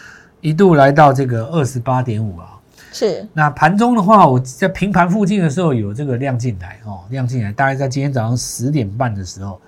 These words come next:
Speaker 1: 哦，礼拜一早上啊，礼拜一早上十点半的时候，那跟另外一档股票二四四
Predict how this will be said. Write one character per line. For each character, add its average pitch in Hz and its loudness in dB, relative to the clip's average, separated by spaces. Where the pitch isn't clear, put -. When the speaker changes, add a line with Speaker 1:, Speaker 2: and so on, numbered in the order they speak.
Speaker 1:
哦， 104 -10
礼 110 -4
拜 156 2
一 180 2
早 117 -4
上 104 -6
啊， 95 -18
礼 101 -12
拜 139 -2
一 151 -2
早 110 -6
上 127 -4
十 123 -10
点 120 -4
半 107 -8
的 95 -10
时 90 -14
候， 92 -14
那 190 4
跟 247 6
另 247 6
外 226 8
一 233 4
档 180 6
股 135 -2
票 131 0
二 175 4
四 156 0
四 127 -2